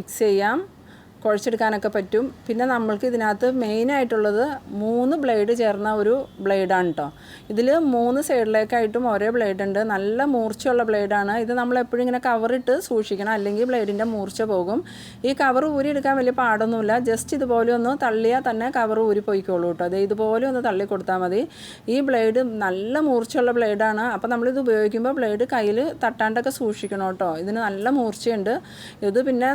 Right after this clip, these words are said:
നമ്മൾ ഓപ്പൺ എയറിൽ വെച്ചാൽ അതിൻ്റെ മൂർച്ച പോകും, അതുകൊണ്ടാണ് നമ്മൾ കവറിലിട്ട് സൂക്ഷിച്ച് വെക്കുന്നത്. പിന്നെ ഇതിൻ്റെ കൂടെ ഇതുപോലെ ഒരു കൊട്ട വരുന്നുണ്ട് ട്ടോ. ഇത് നമുക്ക് പയറും കടലയൊക്കെ കഴുകിയെടുക്കാൻ പറ്റിയ സൂപ്പർ കൊട്ടയാണ്. പിന്നെ നമുക്കിതിൽ ബ്ലേഡ് എങ്ങനെയാണ് ഫിറ്റ് ചെയ്യണേന്ന് നോക്കാം. ഇതിലൊരു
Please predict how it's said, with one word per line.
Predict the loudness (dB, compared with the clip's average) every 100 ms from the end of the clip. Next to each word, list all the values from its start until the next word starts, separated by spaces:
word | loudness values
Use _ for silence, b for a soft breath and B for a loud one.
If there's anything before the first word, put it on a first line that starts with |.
| 0
നമ്മൾ | 2 2 2
ഓപ്പൺ | 2 0 0
എയറിൽ | 0 2 0
വെച്ചാൽ | 0 0
അതിൻ്റെ | 0 -2
മൂർച്ച | -2 -2 -2
പോകും, | 0 0
അതുകൊണ്ടാണ് | 0 0 -2 -2
നമ്മൾ | -2 -2 0
കവറിലിട്ട് | 0 0 -2 -2 -2
സൂക്ഷിച്ച് | -2 -2 -4 -4
വെക്കുന്നത്. | -2 -2 -4 -6 B B -20 -20 -10
പിന്നെ | -4 0 2
ഇതിൻ്റെ | 2 2 2
കൂടെ | 2 2
ഇതുപോലെ | 2 2 2
ഒരു | 2 2
കൊട്ട | 2 2 2
വരുന്നുണ്ട് | 2 0 -2
ട്ടോ. | 0 0
ഇത് | 0 0
നമുക്ക് | 0 2 2 2 2
പയറും | 4 4 2 0 0
കടലയൊക്കെ | 0 2 0 0 0
കഴുകിയെടുക്കാൻ | 0 0 -2 -2 0 0
പറ്റിയ | -2 0 0 0
സൂപ്പർ | -2 0 0 0 -2 0
കൊട്ടയാണ്. | -2 0 0 0 -2 -4 B B B B B
പിന്നെ | 0 2
നമുക്കിതിൽ | 2 0 0 4 2 4
ബ്ലേഡ് | 2 4 2 2
എങ്ങനെയാണ് | 0 0 0 -2
ഫിറ്റ് | -4 -2
ചെയ്യണേന്ന് | 0 0 -2 -2
നോക്കാം. | -2 0 0 -2 -6 -16 -8
ഇതിലൊരു | -2 2 2